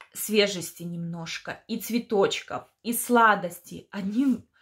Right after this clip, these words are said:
словом, для тех, кто любит вот такую середину. Аромат не из бюджетных, сразу говорю, сорок три рубля сорок девять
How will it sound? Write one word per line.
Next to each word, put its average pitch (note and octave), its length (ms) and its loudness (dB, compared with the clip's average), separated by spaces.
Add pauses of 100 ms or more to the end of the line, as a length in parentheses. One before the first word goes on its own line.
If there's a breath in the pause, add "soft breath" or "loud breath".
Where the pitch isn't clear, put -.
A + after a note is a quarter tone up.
(180 soft breath)
словом, A#3+ 680 2
для G#3 180 2
тех, D#4 540 -2 (160)
кто - 340 2
любит B3 480 2
вот G3 160 -4
такую B3 600 2 (320 loud breath)
середину. G3 920 0 (380 soft breath)
Аромат A3 520 4
не C#4 240 2
из A#3+ 120 -2
бюджетных, G3 680 -2
сразу G3+ 340 0
говорю, B3+ 380 2
сорок B3 400 0
три A#3 180 -2
рубля G#3+ 340 2
сорок G3+ 440 -2
девять F3 440 -2